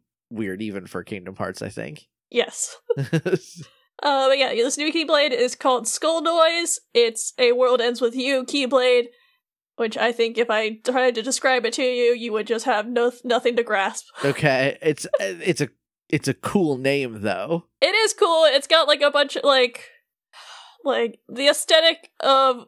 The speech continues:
Speaker 2: The World Ends With You is very, uh, like,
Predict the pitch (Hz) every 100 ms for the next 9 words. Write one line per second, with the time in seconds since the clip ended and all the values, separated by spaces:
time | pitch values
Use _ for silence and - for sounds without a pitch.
0 | - 233 277 254 269 262 247 233 247 226
1 | 233 220 220 226 233 226 226 226 220 214
2 | 214 220 _ _ _ _ _ - - 208
3 | - - - 233 208 - -